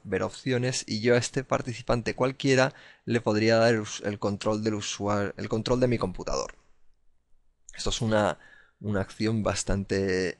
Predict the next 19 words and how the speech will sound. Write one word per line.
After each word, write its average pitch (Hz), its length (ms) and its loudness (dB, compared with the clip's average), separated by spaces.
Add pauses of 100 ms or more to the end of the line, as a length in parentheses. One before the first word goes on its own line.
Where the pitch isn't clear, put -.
(160)
interesante 110 760 0
si - 160 -4
queremos 101 420 -2
que 107 100 -4
ese 110 120 -4
usuario 110 600 -2 (800)
realice 101 520 0
cualquier 98 640 -2
acción 113 640 0
dentro 107 340 -2
de 107 80 -2
mi 107 140 -2
ordenador. 95 540 -2 (1600)
¿Vale? 107 340 -8
Yo 98 180 -6
puedo 92 240 -8
darle 87 240 -4
el 67 220 -14
control. 131 640 -2